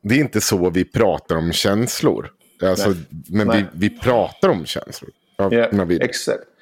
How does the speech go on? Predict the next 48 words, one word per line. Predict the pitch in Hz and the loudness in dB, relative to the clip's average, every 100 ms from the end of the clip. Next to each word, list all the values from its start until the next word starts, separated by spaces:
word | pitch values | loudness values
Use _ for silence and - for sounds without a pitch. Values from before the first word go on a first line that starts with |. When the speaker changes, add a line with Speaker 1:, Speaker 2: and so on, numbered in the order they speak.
| - - | -18 -2
Speaker 2:
Nej, | 151 | 2
men | 180 | 2
exakt. | 180 - 190 - - | 0 0 -2 -2 -4
Och, | 131 151 147 | 2 2 4
och | 156 | 2
jag | 147 | 2
tror | - 165 | 2 2
också | 160 - 135 | 2 2 2
att | 131 - - - _ _ _ _ _ _ _ - - - - - - - _ | 2 -4 -20 -20 _ _ _ _ _ _ _ -16 -14 -12 -16 -18 -20 -20 _
det | - | -4
här | 143 151 | -2 0
ständiga | 117 - - - 185 131 95 110 | -2 -6 -6 0 2 2 0 2
kriget | 120 - 151 180 170 101 98 - - | 0 0 2 2 2 0 -2 -2 -2
mot | 107 104 - - | -2 -4 -10 -2
ord | 147 151 104 90 78 | 0 0 0 -2 -2
och | 98 - | -2 0
ordval | 139 120 90 95 120 123 98 85 | 2 2 0 2 4 4 2 0
och | 82 | -4
tonalitet | - 98 95 95 - - 139 113 - - - - - - - | -2 0 0 0 -4 -2 0 2 -2 -6 -16 -20 -20 -20 -20
som | - 131 | -2 2
gör | 139 139 110 | 4 4 4
att | - | 0
du | 110 | -4
kan | 135 147 | -2 -2
inte | - 127 | -2 -4
säga | - - 170 147 147 | -4 0 2 2 2
någonting, | 147 143 139 139 | 0 -2 -2 0
du | 107 | 0
kan | 104 | 0
inte | 104 - | -2 -4
skämta | - 143 131 - 135 | 0 0 0 -2 0
om | |
någonting. | 131 127 117 | 0 0 0
Jag | 123 | 0
ser | |
inte | 123 | 0
att | 101 | 0
det | |
är | - 120 123 | 0 0 0
som | 107 | -2
en | 107 | 0
upplevelse | 151 151 - 113 117 156 | 0 0 2 4 2 2
i | 123 | 0
att | 101 | 0
det | 107 | 0
är | |
så | |
här, | 123 | 2